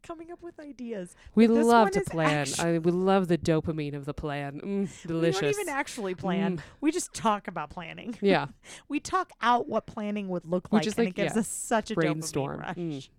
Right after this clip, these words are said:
Speaker 2: Mm,
Speaker 1: And then we're
Speaker 2: mm,
Speaker 1: like,
Speaker 2: mm.
Speaker 1: "Good. Anyways, moving on." <laughs>
Speaker 2: Yeah. What a, what a
Speaker 1: I
Speaker 2: good
Speaker 1: got the
Speaker 2: time
Speaker 1: rush
Speaker 2: that
Speaker 1: I
Speaker 2: was.
Speaker 1: needed.
Speaker 2: Yeah. That's it. I'm
Speaker 1: Ah.
Speaker 2: satiated.
Speaker 1: <laughs>
Speaker 2: Back to not <laughs>
Speaker 1: But look at us. We're actually doing a podcast.
Speaker 2: Yeah.
Speaker 1: We're
Speaker 2: With
Speaker 1: doing
Speaker 2: no
Speaker 1: it.
Speaker 2: help.
Speaker 1: No
Speaker 2: Yeah.
Speaker 1: help.
Speaker 2: This is feminism.
Speaker 1: <laughs> Yeah.
Speaker 2: This is the Barbie movie.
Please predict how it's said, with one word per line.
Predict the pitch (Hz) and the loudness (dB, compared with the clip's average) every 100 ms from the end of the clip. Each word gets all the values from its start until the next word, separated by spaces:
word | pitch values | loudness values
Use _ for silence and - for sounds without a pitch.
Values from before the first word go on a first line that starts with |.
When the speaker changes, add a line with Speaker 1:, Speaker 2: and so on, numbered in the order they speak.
| _ _ | _ _
Speaker 2:
Mm, | - 190 | -10 -8
Speaker 1:
And | 147 | -6
then | 277 | -4
we're | 277 | -2
Speaker 2:
mm, | |
Speaker 1:
like, | 285 | -2
Speaker 2:
mm. | 165 | 0
Speaker 1:
"Good. | 494 - | 0 -2
Anyways, | 220 311 359 285 - | -10 -8 -6 -6 -6
moving | 247 349 220 | -8 -8 -10
on." | 202 302 _ | -10 -12 _
<laughs> | - | -4
Speaker 2:
Yeah. | 165 135 | -2 0
What | 170 190 240 | 0 2 2
a, | 220 - | 2 -4
what | 220 | -6
a | 240 | -2
Speaker 1:
I | |
Speaker 2:
good | 247 | 0
Speaker 1:
got | 277 | 2
the | |
Speaker 2:
time | 269 | 4
Speaker 1:
rush | 269 277 | 4 4
Speaker 2:
that | |
Speaker 1:
I | 254 | 0
Speaker 2:
was. | |
Speaker 1:
needed. | 202 175 185 220 | 0 -4 -4 -6
Speaker 2:
Yeah. | 185 - - _ _ _ | -8 -10 -12 _ _ _
That's | 240 - | -8 -6
it. | 165 | -4
I'm | - 175 | -4 -6
Speaker 1:
Ah. | |
Speaker 2:
satiated. | 156 165 156 147 151 170 _ 311 | -4 -2 -2 -2 -6 -8 _ -10
Speaker 1:
<laughs> | - 403 302 | -6 -6 -4
Speaker 2:
Back | 220 294 | -4 -2
to | - | -4
not | 196 185 185 | -2 -4 -4
<laughs> | 196 330 | -4 2
Speaker 1:
But | 392 | 2
look | 453 | 2
at | 523 453 | 0 -2
us. | - | -4
We're | 320 | -8
actually | 233 294 311 - 320 311 | -6 -6 -10 -12 -10 -10
doing | 277 269 | -12 -12
a | 269 | -12
podcast. | - 269 - 185 160 - | -12 -14 -12 -12 -12 -8
Speaker 2:
Yeah. | 202 302 320 139 _ _ _ _ | -4 0 -2 -2 _ _ _ _
Speaker 1:
We're | 220 | 2
Speaker 2:
With | 214 | 2
Speaker 1:
doing | 208 | 4
Speaker 2:
no | 226 | 4
Speaker 1:
it. | 190 | 2
Speaker 2:
help. | 208 170 - - _ _ _ _ _ _ | -2 -6 -12 -20 _ _ _ _ _ _
Speaker 1:
No | 202 220 | -12 -6
Speaker 2:
Yeah. | 185 196 | -4 -4
Speaker 1:
help. | 123 - | -6 -10
Speaker 2:
This | 226 | -8
is | 226 | -6
feminism. | - 175 147 151 117 - | -6 -8 -8 -12 -18 -16
Speaker 1:
<laughs> | |
Yeah. | 233 156 | -12 -8
Speaker 2:
This | 240 233 | -6 -8
is | 180 | -8
the | 147 | -10
Barbie | 139 165 127 | -12 -14 -16
movie. | 62 - 220 | -16 -14 -16